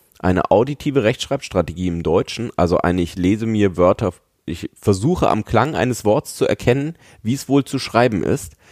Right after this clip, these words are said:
ist im Deutschen einfach keine gute Idee. Weil manchmal verstecken sich so Buchstaben. Die sind gar nicht, die sind im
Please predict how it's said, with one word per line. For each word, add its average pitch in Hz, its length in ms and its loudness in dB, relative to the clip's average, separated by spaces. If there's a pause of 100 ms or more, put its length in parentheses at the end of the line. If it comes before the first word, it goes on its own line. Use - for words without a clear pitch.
(160)
ist - 200 2
im 120 120 -2
Deutschen 101 380 2
einfach 117 240 0
keine 113 180 2
gute 113 220 -2
Idee. 113 240 2 (960)
Weil 95 140 4
manchmal 95 380 0
verstecken - 460 -4
sich - 180 -14
so 82 120 -4
Buchstaben. 73 500 -6 (800)
Die 95 80 0
sind 92 220 -2
gar 95 160 4
nicht, 87 260 -4 (320)
die 101 60 -6
sind 104 240 0
im 95 400 -4